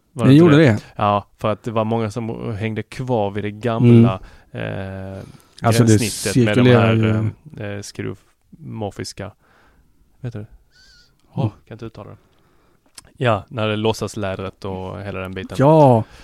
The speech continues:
Speaker 1: Och
Speaker 2: När Game Center var helt horribelt.
Speaker 1: Ja. Eh, så då var det hyfsat okej att, eh, köra på.
Speaker 2: Mm.
Speaker 1: Men sen så när ni gick upp till det lite mer platta och färgglada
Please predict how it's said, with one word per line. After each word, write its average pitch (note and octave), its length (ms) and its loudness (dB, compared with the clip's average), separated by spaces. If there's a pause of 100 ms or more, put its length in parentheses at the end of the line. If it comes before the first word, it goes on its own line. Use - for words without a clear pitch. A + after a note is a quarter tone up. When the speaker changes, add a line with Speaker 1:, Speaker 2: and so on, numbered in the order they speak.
(640)
Speaker 1:
Och A2+ 120 -2
Speaker 2:
När A#2+ 100 6
Game A#2 360 -2
Center B2 300 0
var B2 100 4
helt A2+ 380 4
horribelt. A#2+ 640 2
Speaker 1:
Ja. D3 240 -2 (440)
Eh, G#2 480 -4 (680)
så - 200 -6
då B2 400 2
var E3+ 180 -2
det G3 120 0
hyfsat E3+ 460 -2
okej - 400 -2
att, C#3 380 -6
eh, - 160 -8
köra F3 320 -2
på. - 200 -10 (200)
Speaker 2:
Mm. A#2+ 260 2 (120)
Speaker 1:
Men B2+ 280 0
sen A#2 280 -6
så B2 80 -8
när A#2+ 160 -4
ni B2 100 -6
gick B2+ 160 -6
upp A#2+ 160 -6
till A2+ 100 -8
det G#2+ 140 -6
lite G#2 200 -10
mer G#2 120 -8
platta - 460 -10
och A2 220 -14
färgglada G#2+ 1120 -14